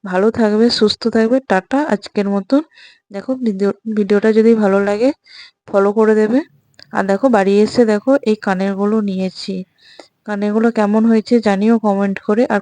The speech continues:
কমেন্ট, ভালো লাগলে কমেন্ট করতে ভুলো না। আর ক্লিপটা দেখো, খুব সুন্দর, কিন্তু আমার চুলে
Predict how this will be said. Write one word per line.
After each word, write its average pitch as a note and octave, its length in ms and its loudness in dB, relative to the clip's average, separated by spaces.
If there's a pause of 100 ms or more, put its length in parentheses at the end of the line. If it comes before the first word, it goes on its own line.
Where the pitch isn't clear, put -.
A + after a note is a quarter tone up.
কমেন্ট, G3+ 360 -4
ভালো F#3+ 240 -2
লাগলে A3+ 300 0
কমেন্ট G#3 400 -4
করতে - 340 -4
ভুলো G3 240 -2
না। A3+ 140 0 (560)
আর G3 120 -2
ক্লিপটা G#3 440 -2 (120)
দেখো, A3+ 240 -2 (160)
খুব A#3+ 160 -4
সুন্দর, A3+ 440 0
কিন্তু G#3+ 280 -2
আমার G#3 240 -2
চুলে G#3+ 260 0